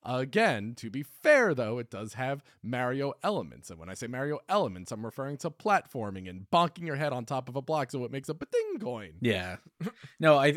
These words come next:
Speaker 2: I think, I think I'm just saying that, like, that's why Mario feels like such a bad example, because, like, there are so many quote unquote Mario games that are, like, different styles and, like, you know, like, like,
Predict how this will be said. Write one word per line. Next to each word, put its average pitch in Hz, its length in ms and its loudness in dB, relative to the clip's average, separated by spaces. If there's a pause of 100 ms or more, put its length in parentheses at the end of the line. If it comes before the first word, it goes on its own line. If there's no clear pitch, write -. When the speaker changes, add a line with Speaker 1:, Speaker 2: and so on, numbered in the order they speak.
Speaker 2:
I 156 100 10
think, 165 220 4
I 147 80 8
think 156 180 8
I'm 143 120 8
just 120 180 4
saying 120 160 8
that, 110 160 6
like, 107 160 2
that's 143 180 6
why 123 160 8
Mario 101 380 2
feels 104 240 -2
like 95 120 -2
such 98 220 -4
a 98 40 -2
bad 90 220 -2
example, 87 600 -8
because, 95 400 -6
like, 90 400 -8 (360)
there 120 160 4
are 127 280 8
so 120 200 4
many 98 360 2
quote 110 260 2
unquote 104 380 0
Mario 95 480 0
games 92 460 -4
that 92 200 -4
are, 85 240 -10
like, 87 220 -12
different 90 400 -8 (240)
styles 90 800 -2
and, 92 260 -8 (200)
like, 95 180 -10 (160)
you 107 140 -2
know, 90 140 -8
like, 90 200 -8 (320)
like, 95 120 -6